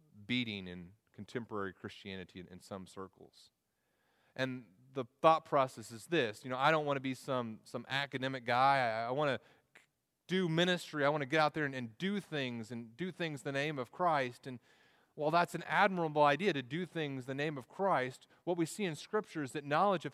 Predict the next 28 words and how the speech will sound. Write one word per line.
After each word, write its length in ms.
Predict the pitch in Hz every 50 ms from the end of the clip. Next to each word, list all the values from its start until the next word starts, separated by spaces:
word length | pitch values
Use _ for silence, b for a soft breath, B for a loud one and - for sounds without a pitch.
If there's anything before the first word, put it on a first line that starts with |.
| - -
who 160 | 202 208 190
God 380 | 156 170 170 175 170 160 151 139
is 300 | 165 180 185 160 143 135
always 680 | - 147 147 175 196 185 170 156 143 143 143 139 - b b b b
precedes 600 | - 151 - - - 214 208 190 170 156 135 - - _ 127
doing 360 | 120 180 220 214 185 156 139
things 560 | 123 - 143 135 127 117 110 101 98 92 - - -
for 140 | 113 113
God 340 | 101 120 113 110 107 104 104
and 220 | 107 113 123 131 143
living 260 | 180 202 180 160 139
as 120 | 127 117
God 280 | - 143 127 120 117 110
has 160 | 120 117 107
called 340 | - - - 143 143 139 127
us 120 | 123 -
to 100 | - -
live. 300 | 120 127 139 127 117 107 b b b b
What 240 | - 135 175 196 175
God 220 | 180 180 170 160
tells 240 | - 185 196 196 170
us 140 | 160 147 139
is, 120 | 151 139
"You 80 | 143 151
need 200 | 151 156 151 139
to 100 | - 139
know 420 | 131 131 131 143 160 196 208 208
me. 420 | 180 165 135 113 101 92 90 87